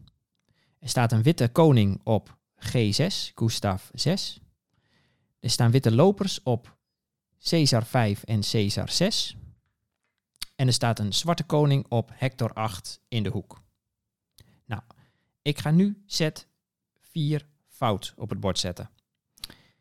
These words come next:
En de foute zet voor wit is de loper verplaatsen naar David vijf. Ik zet de zet op het bord. De loper van Caesar zes gaat naar David vijf.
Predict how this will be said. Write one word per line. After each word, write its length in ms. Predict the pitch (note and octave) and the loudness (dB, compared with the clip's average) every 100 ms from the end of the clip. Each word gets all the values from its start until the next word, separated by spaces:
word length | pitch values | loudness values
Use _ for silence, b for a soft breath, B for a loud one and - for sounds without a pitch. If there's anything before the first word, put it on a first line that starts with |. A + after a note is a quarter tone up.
| B _ _ _ | B _ _ _
En 100 | B2 | -4
de 80 | B2 | -2
foute 280 | E3 F#3 D#3 | -2 -2 -2
zet 200 | F3+ E3+ | -4 -4
voor 140 | D3+ | -4
wit 340 | D3+ E3+ - _ | -4 -6 -10 _
is 180 | B2+ B2 | -4 -2
de 120 | A2 | 0
loper 460 | A2 C3+ F3+ F3+ - _ _ | 0 -2 -2 -8 -12 _ _
verplaatsen 720 | B2+ A#2+ C3 C#3+ - C3 B2+ | -14 -8 -4 -4 -2 -2 -4
naar 380 | B2+ A2 G2+ - - | -4 -4 -4 -6 -14
David 540 | - B2 B2+ A2+ - | -6 -4 -4 -6 -8
vijf. 540 | - A2+ D#2 - - _ _ _ _ _ | -8 -8 -8 -12 -20 _ _ _ _ _
Ik 160 | - - | -14 -8
zet 180 | A2 | -6
de 60 | G#2+ | -6
zet 240 | - G#2 | -6 -6
op 60 | G#2+ | -6
het 100 | G#2 | -6
bord. 320 | E3+ G#3 - | -6 -6 -10
De 80 | G#2+ | -6
loper 280 | A#2 C3 A#2+ | -4 -4 -8
van 300 | - G2 - - - | -10 -10 -10 -8 -6
Caesar 340 | E3+ F3 D3 | -4 -4 -6
zes 340 | - C#3 - - | -6 -6 -8 -12
gaat 180 | - G2+ | -10 -8
naar 200 | G2+ G2+ | -8 -6
David 380 | A2+ A2+ A2 | -6 -6 -8
vijf. 460 | - F#2+ - - | -10 -12 -12 -20